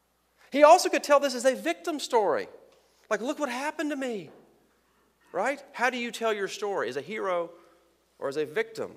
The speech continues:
Well, Jesus, uh, Joseph, who very well could tell either, he chooses neither hero nor victim. What does he tell? He tells a story of God and his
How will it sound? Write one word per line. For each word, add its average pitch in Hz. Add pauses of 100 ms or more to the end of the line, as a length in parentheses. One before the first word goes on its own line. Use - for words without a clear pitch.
(1040)
Well, 113
Jesus, 151
uh, 120
Joseph, 160
who 135
very 147
well 156
could 156
tell 143
either, 151 (220)
he 180
chooses 151
neither 151
hero 214
nor 190
victim. 117 (520)
What 160
does 170
he 175
tell? 113 (320)
He 175
tells 160
a 120
story 131
of 95
God 143 (320)
and 104
his 127